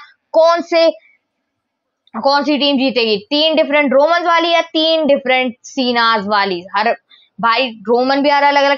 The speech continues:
time के और Cena भी अलग-अलग time के हैं। चलो भाई, Roman की एंट्रेंस को skip करते हैं। अब देखते हैं Next Roman कौन से आ रहे हैं। Okay, Titan तो भाई, सबका same ही रहेगा।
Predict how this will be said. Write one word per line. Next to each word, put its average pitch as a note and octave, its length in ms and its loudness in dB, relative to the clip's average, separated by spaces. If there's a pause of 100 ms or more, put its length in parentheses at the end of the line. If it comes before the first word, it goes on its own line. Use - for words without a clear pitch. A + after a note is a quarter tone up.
time D4 200 -2
के D4 80 -2
और D4+ 100 0
Cena D4 280 -2
भी A3 100 0
अलग-अलग F#3 280 -2
time G#3 320 -4
के A3+ 100 -4
हैं। C4+ 160 -2 (240)
चलो C4 200 2
भाई, A#3+ 160 0
Roman A#3+ 260 0
की A3 80 -2
एंट्रेंस A#3 280 -2
को A#3 100 -14
skip C4 240 -2
करते B3 200 -4
हैं। B3+ 60 0
अब A#3+ 80 -4
देखते B3 260 -4
हैं C#4 120 0 (340)
Next D#4 520 -4 (300)
Roman C#4 380 2
कौन A#3+ 240 0
से A3+ 120 -2
आ G3 120 2
रहे F#3 120 -2
हैं। D#3+ 140 -6 (2250)
Okay, A3 480 -2
Titan C#4 440 0
तो F#4 80 2
भाई, E4 160 0
सबका E4 280 -4
same D4+ 260 -2
ही D4+ 80 0
रहेगा। C#4+ 400 0